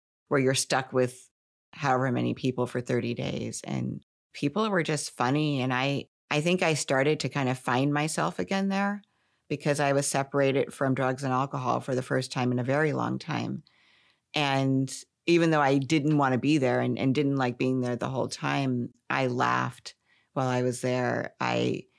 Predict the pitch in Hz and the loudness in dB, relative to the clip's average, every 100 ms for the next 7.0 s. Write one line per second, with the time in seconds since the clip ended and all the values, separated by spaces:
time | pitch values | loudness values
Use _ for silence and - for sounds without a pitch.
0 | _ _ _ 147 131 131 - - 143 131 | _ _ _ 0 2 2 -2 -4 2 2
1 | 131 135 127 123 120 - 123 123 123 120 | 2 0 2 2 -2 -4 -4 -2 -2 -2
2 | 113 113 - _ _ _ _ - 165 151 | -2 -4 -8 _ _ _ _ -2 2 4
3 | 147 143 - 120 120 123 131 131 131 127 | 4 2 0 0 0 0 2 0 0 -2
4 | - - 131 123 120 120 123 127 _ _ | -8 -8 -2 0 0 -2 -4 -6 _ _
5 | _ _ - 135 139 135 135 139 131 131 | _ _ 0 2 4 2 2 0 0 0
6 | 135 - - 151 160 - 131 117 123 | 0 -2 -2 0 0 0 -2 -2 -4